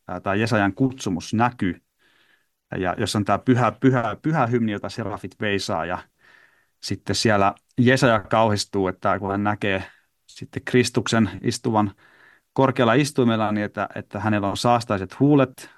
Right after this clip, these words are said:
ja saastaiset huulet on sillä kansalla, jonka keskellä hän asuu, niin sitten, ää, eräs näistä serafeista lähtee lentämään ja ottaa alttarilta tulisen hiilen pihdeillä ja kuljettaa ja sitten koskettaa sillä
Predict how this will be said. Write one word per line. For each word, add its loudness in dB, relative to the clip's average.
ja -10
saastaiset -4
huulet 0
on 0
sillä -6
kansalla, 2
jonka -4
keskellä -4
hän -4
asuu, -2
niin -4
sitten, -2
ää, 2
eräs 2
näistä -2
serafeista 0
lähtee -4
lentämään 0
ja 0
ottaa -2
alttarilta -2
tulisen -2
hiilen -4
pihdeillä -2
ja -6
kuljettaa 2
ja -6
sitten -8
koskettaa -2
sillä 0